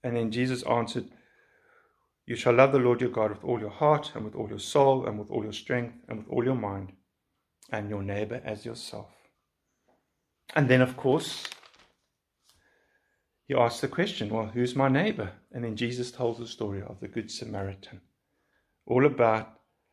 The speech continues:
this man showing love and compassion to someone he did not know.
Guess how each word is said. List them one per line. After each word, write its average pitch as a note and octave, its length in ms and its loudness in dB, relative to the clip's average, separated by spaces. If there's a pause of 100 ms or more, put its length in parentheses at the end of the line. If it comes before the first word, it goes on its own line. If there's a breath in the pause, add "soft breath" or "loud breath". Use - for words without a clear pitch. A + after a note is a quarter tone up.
(640)
this C3+ 200 -6
man G#2 220 -2
showing G2+ 480 -4
love G#2 280 -2 (180)
and G#2 160 -16
compassion G#2 720 -10
to B2 80 -12
someone G#2+ 480 -6 (180)
he A#2 120 -12
did - 220 -4
not A#2 240 -10
know. G#2 240 -10